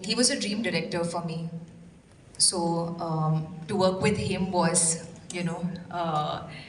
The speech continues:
a very, very big, big thing for me, which I'm very grateful for. Uh, the fact that it had the iconic Chiyan Vikram only made it better. Um, and to get to know him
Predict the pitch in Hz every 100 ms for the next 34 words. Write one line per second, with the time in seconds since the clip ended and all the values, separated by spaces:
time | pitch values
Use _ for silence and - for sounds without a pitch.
0 | - - - 190 196 - 208 202 208 196
1 | 190 - - - - - - 165 196 -
2 | - - 190 - 226 226 226 196 196 180
3 | - 175 170 175 190 165 160 175 170 165
4 | 156 156 156 - - - - - - -
5 | - - - 175 175 165 165 165 190 190
6 | 196 202 - 202 196 - 196 - 180 185
7 | 180 - 180 185 175 180 196 202 214 214
8 | 202 175 175 180 175 175 175 180 180 190
9 | 196 240 196 185 190 - 214 175 175 190
10 | - - - - - - - - - -
11 | 170 170 170 170 170 - - - - 180
12 | 170 170 175 - - - - - - 208
13 | 202 202 - 202 202 - 214 208 254 -
14 | 190 202 - 220 208 202 - - - -